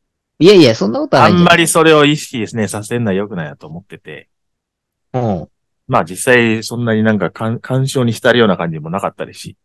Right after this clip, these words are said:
Speaker 2: まあ、単純にそのね、
Speaker 1: そう。うんうんうん。
Speaker 2: 試合のレベルが高くて。
Speaker 1: そうね。
Speaker 2: ちょっと間が空いたんで、あの、どういうふうに話できるかなっていうところは、個人的にはちょっと気にはなりましたけど。
Speaker 1: うんうん。
Speaker 2: まあ、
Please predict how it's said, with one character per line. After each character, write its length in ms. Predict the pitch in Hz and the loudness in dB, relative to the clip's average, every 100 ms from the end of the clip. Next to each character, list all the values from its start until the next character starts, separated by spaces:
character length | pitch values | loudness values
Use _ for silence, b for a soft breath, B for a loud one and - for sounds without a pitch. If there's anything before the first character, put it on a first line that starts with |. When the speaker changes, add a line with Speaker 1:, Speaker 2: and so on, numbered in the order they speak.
| _ _ _ _ _ | _ _ _ _ _
Speaker 2:
ま 100 | 123 | -2
あ、 20 | 104 | 0
単 220 | 120 131 | 0 2
純 140 | 127 | 2
に 80 | 120 | 2
そ 160 | 127 117 | 0 2
の 100 | 101 | 4
ね、 0 | |
Speaker 1:
そ 80 | |
う。 20 | 101 | 4
う 40 | |
ん 40 | 110 | 2
う 20 | |
ん 40 | |
う 40 | 110 | 0
ん。 20 | |
Speaker 2:
試 180 | 95 123 | 2 2
合 40 | |
の 80 | 123 | 4
レ 120 | 113 | 2
ベ 80 | 107 | 2
ル 40 | |
が 80 | 98 | -2
高 180 | 104 101 | -2 -4
く 100 | - | -4
て。 200 | 78 71 _ _ _ _ | -10 -12 _ _ _ _
Speaker 1:
そ 260 | - 117 | -8 -4
う 80 | 90 | -4
ね。 440 | 78 104 131 143 _ _ _ _ | -6 -8 -8 -12 _ _ _ _
Speaker 2:
ち 80 | 190 | -4
ょ 20 | |
っ 40 | |
と 80 | 127 | 0
間 120 | 107 | 2
が 40 | 120 | 4
空 100 | 127 | 2
い 40 | |
た 120 | 127 | 2
ん 40 | 113 | 2
で、 60 | |
あ 60 | 87 | 0
の、 80 | 82 | 0
ど 100 | 107 | -2
う 20 | |
い 20 | |
う 20 | 113 | -2
ふ 20 | |
う 20 | |
に 80 | 101 | -2
話 400 | - 107 107 - | -4 -6 -8 -8
で 100 | 95 | -10
き 60 | 95 | -10
る 100 | 82 | -10
か 80 | |
な 80 | 73 | -14
っ 20 | |
て 80 | - | -16
い 40 | 80 | -20
う 20 | |
と 100 | 82 | -18
こ 120 | 80 | -16
ろ 80 | 73 | -14
は、 200 | 143 - - - | -14 -14 -20 -8
個 120 | 120 | -6
人 120 | 127 139 | -4 -4
的 160 | 139 | -2
に 80 | 120 | -2
は 60 | 90 | -2
ち 80 | |
ょ 20 | 92 | -6
っ 20 | |
と 100 | 92 | -12
気 180 | - 151 | -6 0
に 100 | 147 | 2
は 80 | |
な 80 | 85 | 2
り 100 | 80 | -4
ま 100 | - | -10
し 60 | - | -12
た 100 | - | -16
け 80 | _ | _
ど。 200 | 139 _ b b | -20 _ b b
Speaker 1:
う 60 | 165 | 2
ん 80 | 117 | 2
う 100 | 117 | 2
ん。 40 | |
Speaker 2:
ま 60 | 101 | 0
あ、 180 | - | 0